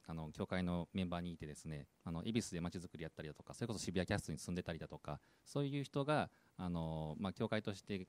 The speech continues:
あの、渋谷区にももっと提案したいみたいな形で、まあ、区長の間を、まあ、つないだっていうのもあってですね、やっぱりその、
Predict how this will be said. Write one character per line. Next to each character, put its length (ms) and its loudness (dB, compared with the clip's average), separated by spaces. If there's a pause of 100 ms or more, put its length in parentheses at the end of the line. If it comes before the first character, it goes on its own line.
あ 80 -6
の、 60 -6
渋 140 -10
谷 100 2
区 120 -8
に 100 -2
も 120 -4
も 80 -2
っ 40 -6
と 140 -6
提 160 -4
案 100 0
し 100 -10
た 80 -4
い 40 -2
み 60 -8
た 80 -8
い 40 -6
な 40 -10
形 300 -10
で、 180 -2 (180)
ま 100 -2
あ、 20 -16
区 80 -18
長 120 -4
の 80 -4
間 220 2
を、 180 4
ま 120 -4
あ、 20 -6 (240)
つ 100 -8
な 80 4
い 60 2
だ 80 -6
っ 40 -10
て 80 -18
い 20 -14
う 20 -8
の 60 -6
も 60 -6
あ 20 -8
っ 40 -20
て 100 -14
で 80 -10
す 120 -14
ね、 160 -8 (380)
や 60 -2
っ 40 -6
ぱ 60 2
り 40 2
そ 120 2
の、 240 6